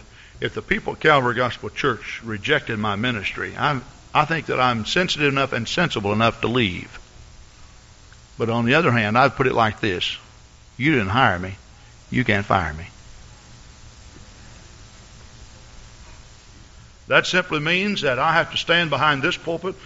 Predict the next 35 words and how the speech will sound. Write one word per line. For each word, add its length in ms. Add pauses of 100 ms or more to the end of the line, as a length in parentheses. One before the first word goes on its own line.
(160)
without 300
any 180
fear 480 (240)
or 160
any 220
intimidation 720
to 80
tell 300
you 200
what 200
the 80
Bible 400
says. 560 (1400)
You 160
may 120
not 200
like 280
it, 120
and 100
you 140
may 120
not 200
like 240
it, 80
and 80
there 100
are 40
times 380
which 160
we 80
could 140
have 160
a 40
vote 260
here, 180